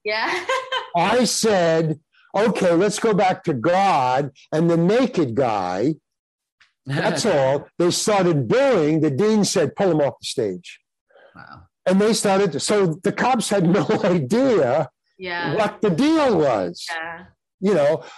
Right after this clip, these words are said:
Speaker 2: but my figuring was, "Oh, I see. It's, this is the South. It's Missouri. It's Saint Louis, Missouri. So these people, these college kids are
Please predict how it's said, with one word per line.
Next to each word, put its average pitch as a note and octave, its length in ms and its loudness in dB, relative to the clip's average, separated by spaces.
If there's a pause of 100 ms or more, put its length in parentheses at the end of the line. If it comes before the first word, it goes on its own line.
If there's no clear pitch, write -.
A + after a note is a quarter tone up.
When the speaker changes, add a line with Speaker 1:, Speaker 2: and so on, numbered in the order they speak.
(180)
Speaker 2:
but F3 440 -2 (280)
my F#3 480 2 (340)
figuring C#3 580 0
was, C3+ 420 0 (420)
"Oh, F3+ 380 0
I G3 240 2
see. E3 600 0 (100)
It's, - 340 -4 (960)
this D3+ 680 -4
is F#3+ 280 0
the E3 140 0
South. C#3+ 760 -2 (760)
It's C#3 220 -2
Missouri. C#3+ 1080 0 (120)
It's - 140 -2
Saint D3+ 240 -2
Louis, D3+ 320 0
Missouri. B2 720 0 (420)
So E3 520 0
these G#3+ 480 0
people, F#3+ 480 0
these E3+ 240 0
college G#3 680 -2
kids B2 380 -2 (100)
are C#3 420 0